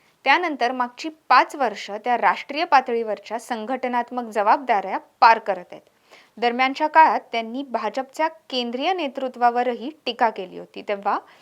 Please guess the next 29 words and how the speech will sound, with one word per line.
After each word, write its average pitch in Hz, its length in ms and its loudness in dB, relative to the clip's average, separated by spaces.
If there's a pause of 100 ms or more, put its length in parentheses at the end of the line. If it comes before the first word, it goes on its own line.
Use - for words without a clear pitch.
(240)
त्या 247 120 4
विविध 233 420 -6
पक्षात 311 540 0 (160)
प्रवेश 226 380 2
करणार 214 420 0
असं 240 360 -4
बोललं 220 320 2
जात 190 260 0
होतं. - 220 -20 (1160)
"मी 254 180 -4
निष्ठेची 311 580 -4
इतकी 277 400 -8
लेचीपेची 247 600 -4
नाही. 175 260 -12 (420)
एक 233 200 -6
वेळ 254 140 2 (160)
ऊस 269 260 -6
तोडायला 285 440 4
जाईन, 269 320 0 (140)
पण 294 140 0
निष्ठा 311 540 0
गहाण 277 320 0
टाकणार 202 440 -2
नाही," 170 220 -16 (460)
असं 262 240 -2
विधान 269 440 -4
पंकजा 247 540 -2
मुंडे 247 420 -4
यांनी 208 240 -10